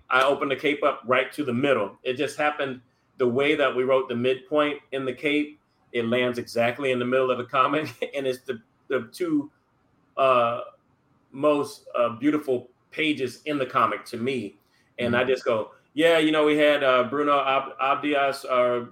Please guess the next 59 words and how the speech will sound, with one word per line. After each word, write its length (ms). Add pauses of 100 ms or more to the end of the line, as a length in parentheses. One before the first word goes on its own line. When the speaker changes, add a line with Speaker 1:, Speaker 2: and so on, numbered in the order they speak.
Speaker 1:
did 180
the 100
work 300
on 200
the 120
art, 380
and, 160
uh, 180 (140)
here 120
you 180
go." 400
And 100
I 80
just 180
hand 200
it 120
to 100
him 80
with 100
those 180
two 100
pages 240
open, 160
and 100
people 180
go, 300 (500)
"Wow," 380 (140)
you 140
know? 380 (140)
And 120
then 100
they, 240
they 120
normally 360
buy 280
it 60
if 100
I 80
can 160
get 140
'em 120
just 240
to 80
read 260
<laughs> 40
those 220
two 240
pages 480
or 60
at 60
least 200
look 160
at 100
the 60
artwork, 540
you 120
know? 280 (460)
So, 360
uh, 380